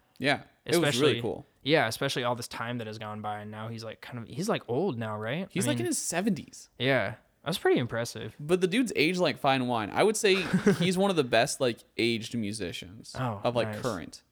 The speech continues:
Speaker 2: Yeah.
Speaker 1: But, uh, so I'm reading the book, right? And he
Speaker 2: Mm-hmm.
Speaker 1: talks about this one phase in his guitar playing. He, he was not a singer at first.
Speaker 2: Oh.
Speaker 1: He was the lead guitar player.
Speaker 2: Huh.
Speaker 1: And that was, like, his things. He was the lead guitarist.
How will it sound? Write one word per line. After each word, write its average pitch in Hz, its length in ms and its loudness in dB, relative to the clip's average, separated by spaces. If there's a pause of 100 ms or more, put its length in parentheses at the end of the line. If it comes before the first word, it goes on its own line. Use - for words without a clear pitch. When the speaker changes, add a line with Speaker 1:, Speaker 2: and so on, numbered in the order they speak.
(180)
Speaker 2:
Yeah. 113 340 0 (880)
Speaker 1:
But, 143 280 6
uh, 113 340 4
so 156 160 4
I'm 147 120 4
reading 165 160 0
the 135 60 -2
book, 156 260 2
right? 123 240 2
And - 80 -4
he 127 80 2
Speaker 2:
Mm-hmm. 123 120 -4
Speaker 1:
talks 156 180 2
about 127 460 0 (340)
this 135 240 -2
one 143 240 2
phase 131 300 2
in 123 60 0
his 131 120 -4
guitar 185 320 2
playing. 127 280 -2
He, 196 240 -2 (340)
he - 120 2
was 185 140 4
not 147 140 4
a 117 40 -2
singer 208 320 2
at - 80 -10
first. - 460 -12 (240)
Speaker 2:
Oh. 127 360 2 (160)
Speaker 1:
He - 160 -2
was 190 120 2
the 165 100 2
lead 139 260 2
guitar 156 280 0
player. - 340 -6 (320)
Speaker 2:
Huh. 139 380 0 (320)
Speaker 1:
And 143 100 0
that 147 80 6
was, 160 80 2
like, 151 140 2
his 151 220 2
things. 131 320 0
He 156 100 0
was 143 140 2
the 139 80 4
lead 127 240 2
guitarist. - 680 -4